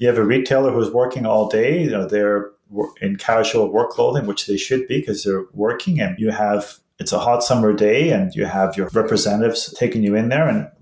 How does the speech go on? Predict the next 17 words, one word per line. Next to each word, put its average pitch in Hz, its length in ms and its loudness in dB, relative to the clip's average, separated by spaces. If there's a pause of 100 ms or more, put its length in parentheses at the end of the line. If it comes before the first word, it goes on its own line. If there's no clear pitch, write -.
(120)
you 107 60 -6
know, 101 180 -2
I, - 160 -6
how 127 140 -2
many 127 140 0
times 120 240 0
I've 101 100 -2
seen 113 220 -2
guys 107 320 0
just - 260 -6 (200)
dressed 147 380 0
just 147 340 2
over 147 240 4
the 139 140 2
top. 113 480 0
And 98 180 0
I, - 440 -4